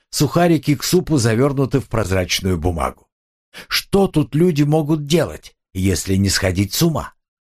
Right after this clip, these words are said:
В магазине, где мы покупали нарезанный хлеб, сваренный суп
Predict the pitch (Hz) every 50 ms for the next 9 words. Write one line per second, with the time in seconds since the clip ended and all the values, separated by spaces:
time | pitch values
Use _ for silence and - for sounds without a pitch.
0 | _ _ _ _ _ _ _ _ - - - - 90 87 90 92 92 87 87 90
1 | 92 90 131 151 139 113 92 87 101 104 98 95 87 - - 85 - 113 98 -
2 | 120 120 113 101 92 90 92 92 101 98 92 87 87 87 92 95 - - 104 127
3 | 143 147 - - - - _ _ - - 127 139 143 143 143 139 135 135 127 120
4 | - - 170 170 - -